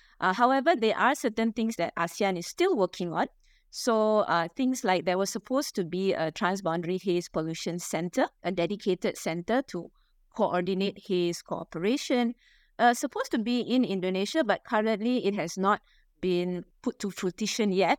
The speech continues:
Currently, it's still housed under the Environment Division of asean, which also deals with a lot of other things, so it's not ideal. So these are some of the directions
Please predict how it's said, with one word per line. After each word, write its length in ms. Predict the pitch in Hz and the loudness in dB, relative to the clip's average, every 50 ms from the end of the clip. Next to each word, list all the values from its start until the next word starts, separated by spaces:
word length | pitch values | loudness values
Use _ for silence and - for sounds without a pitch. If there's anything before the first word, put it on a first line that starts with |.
| _ - | _ -4
Currently, 520 | - 202 175 185 190 185 185 247 226 175 | -4 -2 -2 0 0 0 0 2 2 0
it's 140 | 180 - - | 0 -2 -6
still 260 | - - 196 190 185 | -8 -4 -4 -4 -4
housed 420 | 185 - - 170 170 185 202 190 - | -4 -2 0 0 2 2 0 -2 -4
under 240 | 156 165 165 185 175 | -4 -2 0 0 0
the 200 | 165 160 - 165 | 0 -2 -4 -2
Environment 540 | 165 156 151 160 165 175 175 185 185 180 | 0 0 2 2 2 0 0 -2 -2 -2
Division 440 | 185 165 160 156 165 156 185 190 190 | -4 -4 -2 -2 -2 -2 0 0 0
of 80 | 160 - - | -2 -4 -6
asean, 420 | - 170 - - - 196 247 294 240 | -8 -8 -6 -2 0 2 4 4 4
which 200 | 190 - - - _ _ _ _ - | 2 -2 -4 -8 _ _ _ _ -2
also 300 | - 277 - - 294 233 | -2 0 2 2 2 2
deals 220 | 202 226 233 220 | 2 2 0 0
with 100 | 214 185 | 0 0
a 40 | 165 | 2
lot 140 | 175 196 180 | 2 2 2
of 80 | - - | 2 0
other 220 | - 185 170 180 | 0 -2 0 -2
things, 300 | 175 - 175 180 202 - | -2 -2 -2 -4 -4 -4
so 80 | - 170 | -4 -4
it's 180 | 165 165 - 175 | -4 -4 -4 -2
not 140 | 180 - - 156 | -4 -2 -2 -4
ideal. 560 | 160 160 160 151 156 160 165 190 294 - - _ _ _ _ _ _ _ - | -4 -4 -4 -6 -4 -2 0 0 0 0 -2 _ _ _ _ _ _ _ -4
So 140 | - 220 190 | -2 0 0
these 180 | 208 262 - | 0 2 2
are 60 | - | 2
some 180 | 311 240 190 190 | 2 2 0 0
of 60 | 170 | -2
the 60 | 170 | -2
directions 760 | 175 170 165 165 180 - - - 233 180 160 151 - - - | -4 -2 -2 -2 -4 -4 -4 -2 -2 -2 -2 -4 -8 -12 -16